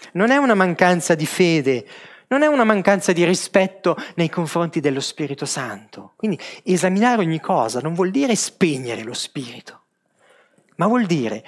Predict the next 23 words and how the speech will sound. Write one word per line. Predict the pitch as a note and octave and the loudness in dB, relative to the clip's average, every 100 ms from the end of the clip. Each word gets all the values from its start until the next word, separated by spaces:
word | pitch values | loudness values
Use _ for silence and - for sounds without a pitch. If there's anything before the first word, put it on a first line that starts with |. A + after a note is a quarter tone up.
| - | -18
valutare | - A#2 D3+ E3 - G2 D3+ | -4 0 0 0 -2 -2 -4
se | G#3+ A3 | -2 -2
questa | D#3+ - - | -2 -6 -4
cosa | - C3+ C3 A2+ - - | 0 0 0 -4 -8 -6
veramente | C3+ D3 B2+ A#3+ D#4 D4+ C4 | 0 0 2 2 2 2 2
viene | G#3 A3 G#3+ | 4 4 4
da | G3+ | 2
Dio, | F#3+ G3+ G#3 G#3 | 0 0 0 0
se | - | 0
corrisponde | F3+ C#3+ C#3 - - B3+ D4 C#4 | 0 -2 -2 -6 -2 -2 0 -2
alla | A#3+ | 0
parola | G3 F#3+ F#3+ | 0 -2 -2
di | F3 D#3+ | -4 -8
Dio, | D#3 E3+ F#3 G#3+ _ _ _ _ | -8 -6 -6 -8 _ _ _ _
e | F3 | -4
se | - F#3 C#3+ - | 0 0 0 -2
è | - A3 A#3+ | 0 0 2
così, | A#3 D#3 D#3 D#3 - _ - | 0 2 0 -4 -6 _ -12
accoglierla | - - - C#4 D4 E3 B2 A#2 - | -12 -6 -4 -2 -2 -2 -2 -6 -12
e | - | -8
metterla | D3 C3 C3+ A2+ | -6 -6 -6 -6
in | G#2+ | -6
pratica. | C#3 F3+ F#3 - - G2+ | -4 -4 -4 -8 -12 -12